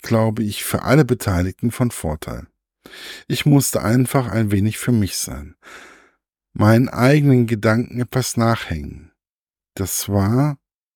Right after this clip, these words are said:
das, was ich in dieser ersten Stunde erlebt habe, noch ein wenig verarbeiten und etwas Luft schnappen,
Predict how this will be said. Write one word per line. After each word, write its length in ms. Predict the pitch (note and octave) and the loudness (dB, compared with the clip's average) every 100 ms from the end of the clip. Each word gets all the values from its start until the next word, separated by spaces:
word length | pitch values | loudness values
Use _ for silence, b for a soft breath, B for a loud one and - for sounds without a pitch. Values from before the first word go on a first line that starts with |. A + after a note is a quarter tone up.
| _ _ _ - | _ _ _ -2
das, 260 | D#3+ E3 | 0 2
was 180 | A#2 A#2+ | 0 0
ich 220 | - - | -4 -12
in 180 | - C#3 | -2 -2
dieser 300 | B2 A#2+ B2 | 0 0 -2
ersten 500 | - A#2+ E3+ - D#3 | -2 -2 -2 -2 -4
Stunde 680 | C#3 - C3 F3+ F3+ A#2 - | -4 -4 0 2 4 2 0
erlebt 640 | G2+ G2 G2+ D#3+ F3+ - - | -2 0 0 0 -2 -6 -8
habe, 520 | E2 D#2 - B1+ - _ _ _ _ _ _ _ | -6 -6 -10 -16 -18 _ _ _ _ _ _ _
noch 160 | - G#2 | -6 -2
ein 240 | A#2 A2+ | 2 4
wenig 460 | G#2+ A2+ A#2+ - - | 4 6 4 0 -14
verarbeiten 920 | _ - - - C#3 C3+ E2+ D#2+ - E2+ | _ -10 -8 -4 -4 -2 -4 -4 -6 -6
und 160 | G#2+ | -4
etwas 340 | G#2+ A#2+ G#2+ D#3+ | -2 0 0 2
Luft 220 | F3+ - | 2 2
schnappen, 480 | - D3 C#3+ C#3+ | -2 0 2 0